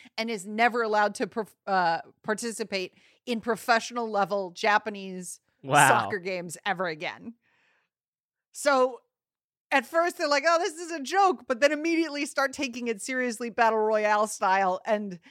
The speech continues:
Speaker 1: like, you, you get to the point where the protagonist's eyes are shining and his foot is, like, glowing blue, and he's like, "I have to, <laughs> to break somebody in this room." I, I, I cannot wait to watch Blue Lock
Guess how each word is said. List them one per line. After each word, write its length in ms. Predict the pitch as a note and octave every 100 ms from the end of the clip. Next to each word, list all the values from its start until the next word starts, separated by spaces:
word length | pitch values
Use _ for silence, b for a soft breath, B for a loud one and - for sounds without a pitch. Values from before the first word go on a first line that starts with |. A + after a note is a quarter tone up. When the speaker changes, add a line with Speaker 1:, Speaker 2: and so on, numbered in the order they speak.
| b b b
Speaker 1:
like, 320 | A3+ G#3+ F#3 -
you, 160 | C4 A3+
you 160 | A#3+ A#3+
get 200 | A3 B3
to 40 | B3
the 80 |
point 240 | A3 A#3+ A#3
where 100 | A#3+
the 80 | A3
protagonist's 600 | C4+ G#3+ B3 C4 B3+ - -
eyes 400 | A3 B3 C4+ C#4+
are 100 | A#3+
shining 680 | - A#3+ A#3+ A#3 A#3 A3+ B B B3
and 120 | A3+
his 180 | A#3+ - - _ -
foot 220 | D4 C#4+ -
is, 220 | A#3+ G#3
like, 280 | A#3+ G#3+ D#3
glowing 580 | A3 A3+ B3 B3 A#3+ G#3
blue, 260 | A#3+ A#3+
and 100 | A#3
he's 160 | G#3+ G3+
like, 280 | G#3 G3 - b b b -
"I 140 | D4+
have 300 | D4+ D4 B3+
to, 120 | - - G#3+
<laughs> 140 | _ -
to 340 | - D4 E4+
break 580 | G#3+ E3+ C#4+ C#4+ C4+ -
somebody 640 | - - G4+ G4 - F4 -
in 100 | D#4+ -
this 360 | D4 - -
room." 580 | A#3 C#4 C4+ B3+ A#3 G#3+ - B B B B B _
I, 120 | B3 B3+ -
I, 320 | A3 C#4 D4 -
I 100 | B3
cannot 460 | C4 E4 E4 E4 C#4+
wait 220 | F4+ D4
to 80 | E4
watch 240 | C4+ D4
Blue 420 | A#3 B3+ D4+ A4 G#4+
Lock 440 | G3+ G#3 - -